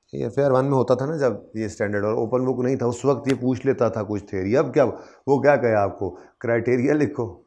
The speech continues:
आप स्टैंडर्ड खोल के लिख दोगे, ऐसे नहीं करते, ठीक है ना। वो क्राइटेरिया, uh,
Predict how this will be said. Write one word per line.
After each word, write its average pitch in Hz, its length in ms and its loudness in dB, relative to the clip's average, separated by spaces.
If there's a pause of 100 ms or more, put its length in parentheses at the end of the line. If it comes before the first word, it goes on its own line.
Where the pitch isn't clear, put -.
(320)
आप 104 180 -4
स्टैंडर्ड 113 380 -2
खोल 107 200 -2
के 107 60 -2
लिख 98 180 -2 (100)
दोगे, 92 220 -8 (220)
ऐसे 104 180 -6
नहीं 123 160 -10
करते, - 260 -18 (120)
ठीक 131 140 -10
है 117 60 -4
ना। 110 120 -8 (180)
वो 98 80 -14
क्राइटेरिया, 104 640 -2 (760)
uh, 95 440 -6